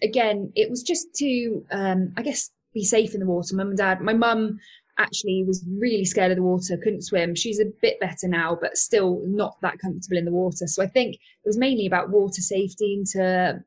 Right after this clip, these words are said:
make me actually know what to do if I was, I guess, in a, an uncomfortable situation. Um, and then just progress through the squads naturally. Um, you kinda, as you get a bit faster, a bit older, you then move on to the next squad.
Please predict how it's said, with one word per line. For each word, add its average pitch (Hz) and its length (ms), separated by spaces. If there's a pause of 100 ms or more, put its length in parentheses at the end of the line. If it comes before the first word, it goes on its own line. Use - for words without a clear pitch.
make 202 340
me 196 120
actually 185 560 (400)
know 202 180
what 185 200
to 190 80
do 202 260
if 165 120
I 190 140
was, 185 180
I 196 100
guess, 185 260
in 185 80
a, - 280
an 202 60
uncomfortable 185 680
situation. 190 880 (420)
Um, 190 480
and 262 80
then 349 100
just 330 180
progress 277 420
through 254 160
the 220 60
squads 254 380
naturally. 233 720 (120)
Um, 196 580 (300)
you 185 80
kinda, 190 240
as 190 160
you 185 80
get 190 120
a 180 40
bit - 160
faster, 226 300
a 202 40
bit 190 140
older, 214 260
you 202 160
then 185 220
move 185 160
on 175 140
to 180 80
the 185 60
next - 260
squad. 214 300